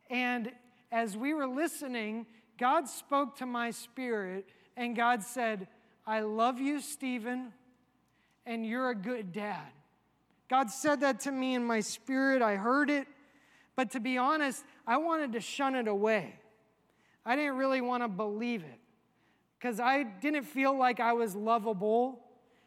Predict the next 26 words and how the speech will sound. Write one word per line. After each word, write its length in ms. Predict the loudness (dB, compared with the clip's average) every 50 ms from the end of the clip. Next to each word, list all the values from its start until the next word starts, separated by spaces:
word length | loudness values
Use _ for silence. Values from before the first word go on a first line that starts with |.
| _ _ -6
and 120 | -4 0
I 80 | 0 0
didn't 280 | 2 2 2 0 0 -2
feel 240 | -2 -2 0 0 2
like 180 | 2 2 2
I 140 | 0 0 0
was 140 | 0 -2 -4
a 40 | -6
good 300 | -6 -4 -4 -4 -4 -6
dad. 400 | -6 -6 -6 -6 -6 -8 -12 -18 _ _ _ _ _ _ _ _ _ _ _ _ _ _ _ _ _ _ _ _ _ _ _
And 160 | -6 -2 0
I, 120 | 0 -2 -2
without 600 | -2 -4 -4 -2 2 4 6 6 6 4 2 -4 -16 -20 -20 -20 -20 _
saying 520 | -18 -8 -4 -2 0 0 0 0 0 -2 -2
this 300 | -2 -2 -4 -4 -4 -4
or 100 | -2 -2
anything, 640 | 0 0 -2 -4 -4 -6 -6 -6 -6 -6 -8 -8 -10 -14 -20 _ _
I 120 | -2 0 0
look 240 | 2 0 0 2
over 240 | 2 2 2 2 0
at 100 | 0 -2
Hannah, 300 | -2 -4 -2 -2 -2 -2
and 140 | -2 -4 -6
she 180 | -6 -8 -8 -6
lights 440 | -6 -4 -4 -4 -4 -4 -6 -8
up, 220 | -8 -8 -8 -10